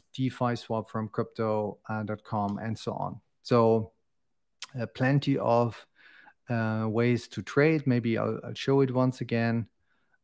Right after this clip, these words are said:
uh, how this works. So Basic Swap, uh, type in, let's take something more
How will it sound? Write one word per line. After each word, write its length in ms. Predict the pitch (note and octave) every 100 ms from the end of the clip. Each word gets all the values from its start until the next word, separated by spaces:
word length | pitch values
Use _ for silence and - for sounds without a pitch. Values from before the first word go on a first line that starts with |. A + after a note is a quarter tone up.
| C3+
uh, 200 | A2 G#2+
how 240 | G#2 A2+
this 260 | A2 G#2 -
works. 340 | B2+ D3+ D3
So 400 | - - - G#2+
Basic 460 | F#2+ A#2+ C3 C#3+ C3
Swap, 520 | - A#2+ G#2 G2 - - _ _ _ _ _ _ _ _ _ _ _ _ _ _ _ _ -
uh, 280 | G#2+ G2+ G2+ - -
type 320 | - A#2 A#2 G#2+
in, 480 | A2+ A2 G#2+ C3 A2+ _ _ -
let's 300 | A2 - - _ -
take 140 | A2
something 480 | - G#2 G2 A2+ G2+
more 360 | G2 G2+ G#2